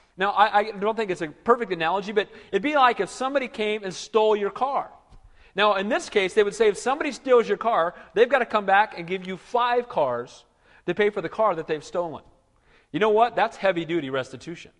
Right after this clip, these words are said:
And in this case, it's what he says. If you steal an ox and you go and sell it, you're gonna have to bring back five oxen to pay for that ox you've stolen. If you steal a sheep, you're gonna have to come back and pay four sheep. That's heavy-duty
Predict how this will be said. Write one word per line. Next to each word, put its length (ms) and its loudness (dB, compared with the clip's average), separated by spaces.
And 140 0
in 60 -2
this 180 2
case, 240 -6
it's 140 -6
what 120 2
he 40 -8
says. 260 4
If 100 -4
you 100 0
steal 320 0
an 80 0
ox 420 0
and 120 -4
you 160 -2
go 200 2
and 100 -2
sell 400 0
it, 100 -2
you're 120 -4
gonna 140 -6
have 100 -4
to 60 -8
bring 180 -6
back 220 0
five 580 -6
oxen 520 -8
to 100 -4
pay 160 -4
for 100 -8
that 140 -2
ox 240 -2
you've 100 -16
stolen. 320 -10
If 100 0
you 60 -2
steal 240 4
a 20 -4
sheep, 300 -6
you're 100 -6
gonna 140 -2
have 100 -2
to 80 -18
come 180 -6
back 220 -2
and 80 -14
pay 160 -4
four 260 -8
sheep. 420 -16
That's 260 -2
heavy-duty 800 -6